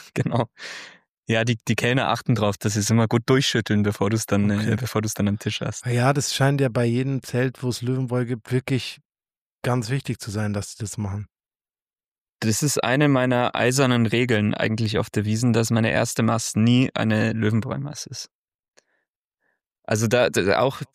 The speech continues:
Speaker 1: wahrscheinlich, ähm, macht das jetzt meinen ganzen guten Ruf, den ich mir aufgebaut hab, kaputt, aber mein Nummer eins Bier, grad in der Früh, eigentlich fast jede Wiesn ist das Spaten.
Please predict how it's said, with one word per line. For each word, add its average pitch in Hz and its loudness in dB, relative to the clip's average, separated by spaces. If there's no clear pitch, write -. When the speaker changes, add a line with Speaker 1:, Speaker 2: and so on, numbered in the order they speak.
Speaker 1:
wahrscheinlich, 127 0
ähm, 110 2
macht 113 2
das 117 4
jetzt 120 2
meinen 110 2
ganzen 127 0
guten 156 2
Ruf, 127 2
den 117 2
ich 110 0
mir - 2
aufgebaut 110 -2
hab, 110 -2
kaputt, - -4
aber 110 0
mein 113 2
Nummer 135 2
eins - -4
Bier, 127 4
grad 117 0
in 135 2
der 123 4
Früh, 123 0
eigentlich 123 -2
fast - -4
jede 123 0
Wiesn 127 0
ist - -6
das 113 -2
Spaten. - -4